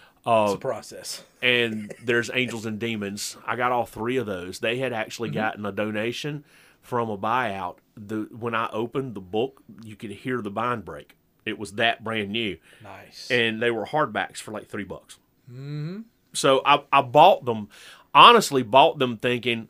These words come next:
Speaker 1: "Margaret will probably read these, and it's such a great deal." Well, I, I had them with me,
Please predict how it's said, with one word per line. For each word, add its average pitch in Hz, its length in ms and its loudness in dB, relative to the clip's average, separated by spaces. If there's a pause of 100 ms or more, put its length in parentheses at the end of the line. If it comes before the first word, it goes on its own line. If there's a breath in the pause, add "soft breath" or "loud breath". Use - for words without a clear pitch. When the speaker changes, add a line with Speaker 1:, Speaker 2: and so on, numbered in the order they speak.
(260)
Speaker 1:
"Margaret 190 360 2
will 123 80 -2
probably 113 480 -2
read 117 360 -2
these, 101 320 -4
and 110 180 -8
it's - 160 -8
such 127 240 0
a 120 60 -6
great 104 400 -6
deal." 117 320 -2 (840 soft breath)
Well, 143 360 8 (340)
I, 147 420 6
I 139 200 4 (200)
had 170 300 4
them 180 160 2
with 139 220 0
me, 131 260 -4